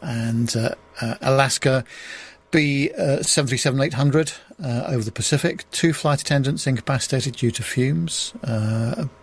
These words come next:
uh, seven three seven eight hundred of Fly Dubai near Shiraz. A captain was incapacitated. And, uh, Austrian, uh, seven three seven, sorry, seven, th-, um, seven six seven three hundred near Vienna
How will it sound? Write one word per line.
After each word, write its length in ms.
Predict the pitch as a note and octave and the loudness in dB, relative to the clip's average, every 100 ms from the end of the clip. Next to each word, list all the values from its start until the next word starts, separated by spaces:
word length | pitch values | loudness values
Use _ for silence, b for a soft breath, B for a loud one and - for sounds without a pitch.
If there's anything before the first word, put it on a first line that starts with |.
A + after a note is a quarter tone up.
| - | -10
uh, 200 | - D3+ | -4 -2
seven 280 | C#3+ - C3 | 0 2 2
three 120 | A#2+ | 0
seven 200 | B2 B2 B2+ | 0 2 2
eight 80 | |
hundred 340 | C3+ B2+ B2 B2 B B B | 2 2 2 -2 B B B
of 140 | B2+ - | -8 -4
Fly 300 | - B2+ B2 | 0 2 2
Dubai 440 | A#2+ C3 C3+ C#3 | 0 2 2 0
near 220 | A#2 A2+ | 0 -2
Shiraz. 800 | - - A2+ B2 E3 E3 - - - - | -2 0 2 0 -2 -4 -6 -8 -20 -20
A 40 | - | -8
captain 380 | - - - A#2 | -4 -2 2 2
was 160 | G#2+ | 2
incapacitated. 760 | A#2 - A#2 - - A#2 C3 A#2 B B B B B - | 0 0 -4 -2 0 0 0 -4 B B B B B 2
And, 340 | B2 A#2+ A#2 - | 2 2 0 -2
uh, 220 | B2 B2+ | -2 0
Austrian, 680 | D3+ - C#3+ C3+ B2 B2 C#3 _ _ | 0 2 2 2 2 -2 -4 _ _
uh, 320 | A#2+ A2 B2 - | -10 -8 -8 -8
seven 320 | - D3 C3 | -2 0 2
three 140 | A#2+ A#2 | 0 0
seven, 520 | B2+ A#2+ A#2+ A2+ - _ - | 0 2 2 0 -2 _ -8
sorry, 240 | - A#2+ | -2 0
seven, 440 | G#2+ - C3+ C3+ - | 0 0 0 0 -6
th-, 300 | - - - - | -12 -12 -14 -8
um, 340 | A#2 A2+ A2+ - _ _ - - | -6 -6 -8 -10 _ _ -14 -6
seven 260 | - C#3 | 0 2
six 240 | - - - | 2 0 0
seven 160 | B2 | 0
three 100 | A2+ | 0
hundred 300 | B2+ B2 B2 B B B B B B B C#3 | 0 0 -2 B B B B B B B 2
near 180 | C3 | 2
Vienna 460 | A2 C3+ B2+ B2+ | 4 2 2 -2